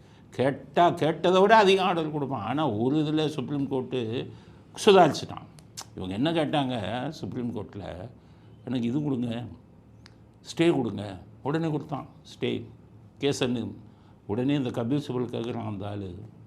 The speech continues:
"நீங்க ஸ்டே வந்து கொடுத்தீங்க, வழக்கு தான் நடத்தாம இருப்பாங்க." இந்த ஸ்டாஃப், நம்ம, நம்ம டாஸ்மாக்குக்கார அதிகாரிகள்கிட்ட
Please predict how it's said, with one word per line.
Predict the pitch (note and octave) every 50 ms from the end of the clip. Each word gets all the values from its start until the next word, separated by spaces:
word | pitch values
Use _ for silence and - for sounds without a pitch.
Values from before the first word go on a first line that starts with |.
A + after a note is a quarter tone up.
| - - - - - - - - - - - - -
"நீங்க | G2+ G#2 G#2 G2
ஸ்டே | G2 - - C#3+ D3 B2 C#3
வந்து | C#3+ C#3 B2+ B2+
கொடுத்தீங்க, | B2 A#2 G#2+ A2 A2 A2 G#2+ G#2 G#2+ A2+ B2+
வழக்கு | A2+ G2+ A2 A#2 A2+ - B2+
தான் | A#2+ C3 C3+ C#3
நடத்தாம | A#2+ G2+ A#2 A2+ - A#2 G#2+ A2+ G#2+ G2+
இருப்பாங்க." | G2+ - F#2+ F#2+ E2+ D#2+ E2 F2+ E2+ G2 A2+ C#3 D3 - - - - - - - - - - - -
இந்த | - E2+ F2 E2+
ஸ்டாஃப், | E2+ - - - D#3+ F3 G#3 G#3+ G#3+ - - D#3
நம்ம, | C#3+ C3+ - - - G#2+ G#2 A2 G#2+ G#2+ F#2+ F#2+ F#2+ F2 F2 F2 F2 F2+
நம்ம | F2+ F#2+ G2+ G#2 G2+
டாஸ்மாக்குக்கார | F#2 - - F3 A3+ A3+ G#3+ G3 F3+ F3+ D#3+ C3+ C#3+ C3 A2+ C#3+ C3 A#2 A#2 A#2+
அதிகாரிகள்கிட்ட | B2+ C#3 F3+ G#3 G#3 F#3+ F3 D#3 C3+ C#3 - G#2 - - A2 F2 E2+ F#2 A2+ C#3+